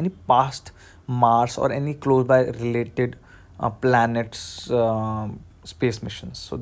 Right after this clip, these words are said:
that is why I'm saying lateral thinking करो, करो। Lateral thinking में यूपीएससी काफ़ी क्वेश्चंस पूछता है। So this plan that I made for you, sorry, it is so messed up। This plan that I made of,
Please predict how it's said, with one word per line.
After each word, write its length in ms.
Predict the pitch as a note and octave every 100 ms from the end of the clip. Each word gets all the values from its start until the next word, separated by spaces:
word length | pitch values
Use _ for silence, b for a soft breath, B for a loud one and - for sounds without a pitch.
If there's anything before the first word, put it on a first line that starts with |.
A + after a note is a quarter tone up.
| A2+
that 180 | A#2+ D3+
is 60 | C#3 B2
why 120 | A#2
I'm 160 | A#2 B2+ B B B -
saying 260 | C#3+ D3+ - - - - C#3 C3+
lateral 340 | B2+ B2+ D3 C#3+
thinking 280 | C#3+ C3+ C#3
करो, 300 | B2+ B2 C3 - - -
करो। 240 | B2+ C#3 - b b b -
Lateral 320 | C3 B2+ D3 C3+
thinking 340 | C3 B2 B2
में 100 | B2+ C3+
यूपीएससी 440 | B2 - A#2+ - -
काफ़ी 260 | B2+ A#2 A#2 -
क्वेश्चंस 260 | - - -
पूछता 300 | - - -
है। 80 | - - B B B -
So 60 | G3 F3+
this 100 | - F#3
plan 220 | E3 F3
that 120 | F#3 F3+
I 80 |
made 320 | F3+ C#3+ C#3 C#3+
for 140 | D3
you, 200 | A#2+ A2 - -
sorry, 200 | C3 B2 C3
it 100 | A2+
is 60 | B2+
so 340 | - - - B2 A#2
messed 220 | A2+ A#2+
up। 100 | A#2+ - B B B B
This 120 | F#3+ F#3
plan 220 | D#3+ F3+
that 160 | F#3+ F#3
I 20 |
made 300 | F3+ D#3+ D3
of, 80 | C#3